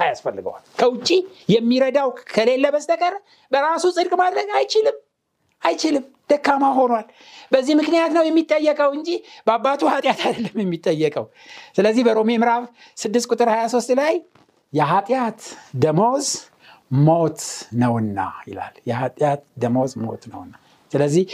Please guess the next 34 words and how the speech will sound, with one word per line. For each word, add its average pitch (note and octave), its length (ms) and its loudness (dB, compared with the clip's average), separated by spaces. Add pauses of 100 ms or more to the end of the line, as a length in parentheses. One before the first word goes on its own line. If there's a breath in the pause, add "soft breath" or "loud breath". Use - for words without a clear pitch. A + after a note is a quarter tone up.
ለሰብአዊ E3 480 2 (100)
ፍጡር G3 360 0
በሙሉ፣ B3 640 2 (640 soft breath)
እ፣ D#3 80 0 (200)
የፈለገ A#3 520 2
መልካም A3 460 0
ነኝ A3+ 200 0
ቢል፣ A3+ 220 -2 (540 loud breath)
አንዳንድ F#3+ 320 0
ሰዎች F#3 280 0
ይላል፣ F#3 260 0
«እኔ B3+ 180 0
ክርስቶስን G#3+ 460 0
ባልቀበል E3+ 520 -2
ምን C#3+ 140 0
ችግር - 280 -8
አለብኝ?» - 380 -10
ይላል። - 260 -14 (460 loud breath)
እ፣ A#3+ 80 0 (340 loud breath)
«እኔ A3+ 120 4 (140)
ያለ F#3 280 2
ክርስቶስ F#3 360 -2
መኖር D#3+ 220 0
ይችላል፣ D#3 240 0
ያለ C4 220 2
ሃይማኖት A3+ 440 -2
መኖር F#3 220 -2
ይችላለሁ፣ F3+ 420 -8 (320 loud breath)
ጥሩ G#3+ 240 2
ነገር F#3 260 0
አደርጋለሁ፣ F3 600 -2 (300 loud breath)
መልካም F#3+ 340 0
ነገር F3 260 0
አደርጋለሁ፣ E3+ 540 -2